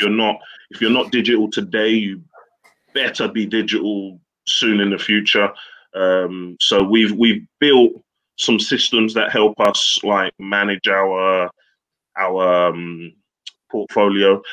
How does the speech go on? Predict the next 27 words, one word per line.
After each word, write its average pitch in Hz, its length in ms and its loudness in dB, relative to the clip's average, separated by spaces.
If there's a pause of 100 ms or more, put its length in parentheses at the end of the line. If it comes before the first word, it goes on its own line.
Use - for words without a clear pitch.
(120)
Plus, 202 240 2
we 170 120 6
use 147 520 4
others 123 500 2
like 113 320 2
Trello 113 840 0
and 101 380 -4 (220)
channel 117 320 0
managers 107 760 0
and, 98 360 -2
and 104 180 -2
all 101 120 -2
the 98 80 -2
rest 101 280 -4
of 90 140 -6
it. 95 180 -4
Um, 92 500 -10 (260)
but 87 80 -14
we've 95 220 -18
kinda 107 240 0
built 104 180 2
our 98 280 2
own 92 500 -4 (720)
property 87 320 -4
management 92 500 -6
system - 440 -20
that 85 160 -20